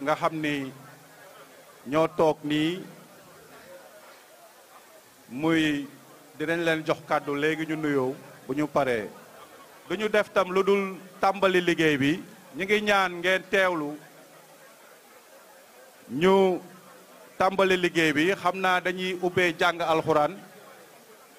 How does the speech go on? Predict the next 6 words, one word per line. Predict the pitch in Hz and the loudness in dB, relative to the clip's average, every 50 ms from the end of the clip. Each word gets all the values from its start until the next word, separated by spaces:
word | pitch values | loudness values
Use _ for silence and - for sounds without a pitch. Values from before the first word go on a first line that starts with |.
| - - - - - - - - - - - - - - - | -20 -20 -20 -20 -20 -20 -20 -20 -20 -20 -20 -20 -20 -20 -16
ñu | 117 135 165 180 180 180 | -12 -6 -2 0 4 6
woo | 185 185 185 175 | 6 6 6 4
xale | - - 190 185 180 | 2 0 -2 0 0
yi. | 170 165 170 170 175 190 208 - - - - - - - - - - - - - - - - - - - - - - - - - - - - - - - - - - - - - - - - - - - - - - - - - - - - - - - - - - - - - - - - - - - - - - - - - - - - - - - - - | -2 -2 -4 -4 -6 -6 -10 -12 -18 -20 -20 -20 -20 -20 -20 -20 -20 -20 -20 -20 -20 -20 -20 -20 -20 -20 -20 -20 -20 -20 -20 -20 -20 -20 -20 -20 -20 -20 -20 -20 -20 -20 -20 -20 -20 -20 -20 -20 -20 -20 -20 -20 -20 -20 -20 -20 -20 -20 -20 -20 -20 -20 -20 -20 -20 -20 -20 -20 -20 -20 -20 -20 -20 -20 -20 -20 -20 -20 -20 -20 -20 -20 -20 -20 -20 -20 -20 -18
Fallou | - - 185 190 196 196 185 | -4 0 2 2 2 2 0
Seck | - - 196 175 170 | 0 0 0 0 -2